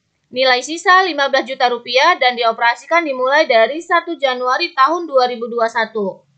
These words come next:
Maka untuk penyusutan tahun pertama yaitu tahun dua ribu dua satu penyusutannya sisa usia masih lima tahun, maka perhitungan beban depresiasi tahun berjalannya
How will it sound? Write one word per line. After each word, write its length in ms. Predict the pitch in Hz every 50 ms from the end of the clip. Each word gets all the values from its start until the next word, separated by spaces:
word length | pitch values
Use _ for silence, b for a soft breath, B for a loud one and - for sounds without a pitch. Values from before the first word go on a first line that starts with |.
| _ _ _ _ _ _ _ _ _ - 220
Maka 560 | 214 214 202 208 226 226 254 302 339 - -
untuk 240 | 339 349 349 392 403
penyusutan 520 | 370 339 339 339 359 370 370 392 392 392
tahun 320 | 381 339 339 349 294 285 262
pertama 640 | 269 269 - 240 226 226 220 220 247 294 349 381
yaitu 400 | 359 285 262 240 247 247 - 330 359 403 466 494 480 _ _ _ _ _ _ _ _ _ _ _ _ _ _ _ _ _ _ _
tahun 320 | - 233 254 285 277 269 269
dua 240 | 254 294 320 349 427
ribu 160 | 339 339 311
dua 160 | 285 269 262
satu 640 | 262 262 254 240 240 - - 339 392 440 453 427 -
penyusutannya 560 | 285 254 247 240 240 254 240 247 262 302 359
sisa 480 | 392 - 349 320 - 392 381 370 - -
usia 560 | - - - 262 247 240 233 240 277 339 381 370
masih 240 | 294 262 262 262 254
lima 320 | 226 226 226 220 220 214 214
tahun, 400 | 202 202 214 240 294 349 392 415 427 _ _ _ _ _ _ _ _ _ _
maka 480 | - 302 392 427 427 269 240 269 277
perhitungan 800 | 302 302 349 311 311 - 349 359 381 392 403 415 415 403 349 269
beban 240 | 269 254 240 262 254
depresiasi 800 | 262 262 254 254 254 262 262 269 - 277 285 339 349 392 320 269
tahun 240 | - 247 247 240 233
berjalannya 800 | 226 233 220 208 226 214 208 208 202 202 202 202 202 202 208